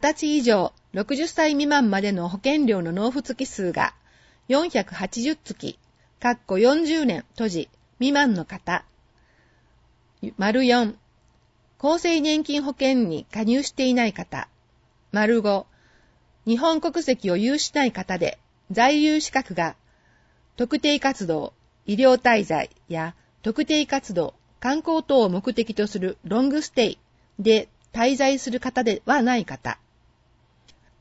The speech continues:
上記のほか、年金の受給資格期間を満たしていない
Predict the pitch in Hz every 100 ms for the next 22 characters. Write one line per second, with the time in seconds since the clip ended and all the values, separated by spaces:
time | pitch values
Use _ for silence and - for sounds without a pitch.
0 | - 190 339 330 214 208 202 - 294 -
1 | - _ _ _ - 233 294 - 302 294
2 | 277 262 254 165 196 - 311 - - 320
3 | - - 262 214 190 - 262 - 175 185
4 | 185 185